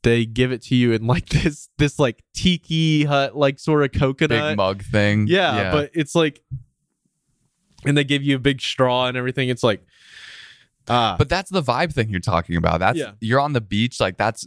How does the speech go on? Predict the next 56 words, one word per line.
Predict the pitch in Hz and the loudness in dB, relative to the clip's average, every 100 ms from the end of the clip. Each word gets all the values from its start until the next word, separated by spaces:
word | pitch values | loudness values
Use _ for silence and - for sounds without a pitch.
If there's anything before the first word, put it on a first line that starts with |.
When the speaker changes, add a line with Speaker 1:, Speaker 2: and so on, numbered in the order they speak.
| - | -2
Speaker 2:
and | 107 | -2
it's | 101 110 | 0 0
you | 107 | 0
and | 98 | 0
Hannah, | 101 98 107 | 0 0 2
like, | 101 98 | 0 0
that's, | 120 123 - | -2 -2 -6
that's | 107 113 - | -2 -2 -4
fine. | - - 98 80 82 | -4 -2 0 -2 -4
But | 76 107 | -2 -2
Speaker 1:
Yeah. | 110 | -4
Speaker 2:
if | 117 | -2
you're | 135 | 0
with, | 143 131 - - 131 | 0 -4 -8 -18 -2
you're | 127 | 0
with | 143 143 | 0 0
all | 127 | 0
your | 131 104 | 0 -2
boys | 92 87 92 101 104 - - | 0 0 0 -2 -4 -8 -4
at | 95 | -2
a | 85 | -2
bar | 82 80 85 92 | -2 0 0 0
in | 85 | -2
Dallas, | 78 85 87 101 107 | -4 -2 0 0 0
you're | 113 | 0
not | 120 | 0
Speaker 1:
It's | 127 | 0
like, | - | -2
Speaker 2:
getting | 131 92 | -2 -4
a | - | -8
coconut | - 104 107 107 90 80 | -8 -2 -2 0 -4 -6
Speaker 1:
it's | - | -2
like, | 135 127 | 0 -2
Speaker 2:
drink. | - | -4
Speaker 1:
it's | 147 - | -2 0
like, | 170 143 208 | 0 -2 -2
it's | 151 - | -4 0
like, | 151 - | -2 0
come | 147 | 0
on, | 123 110 101 | 2 2 0
bro. | 90 90 104 | 0 0 2
<laughs> | 120 - - 151 - | 2 0 0 2 2
Like, | 151 | 2
Speaker 2:
All | 120 | 2
right, | 98 | 0
so | 95 | 0
Speaker 1:
so | 110 | 0
Speaker 2:
here, | 110 110 - | 0 -2 0
here's, | 113 110 - | 0 0 -2
here's | - 110 101 | 0 0 0
a | |
scenario. | - 87 80 80 80 95 _ - - _ - | -2 0 2 2 0 -4 _ -20 -20 _ -4
You're, | 92 98 117 113 | -2 0 0 0
you're | 98 101 113 | 0 0 2
now | 107 98 | 2 -2
Wes, | 85 82 76 - - - | -2 -2 -4 -4 -10 -12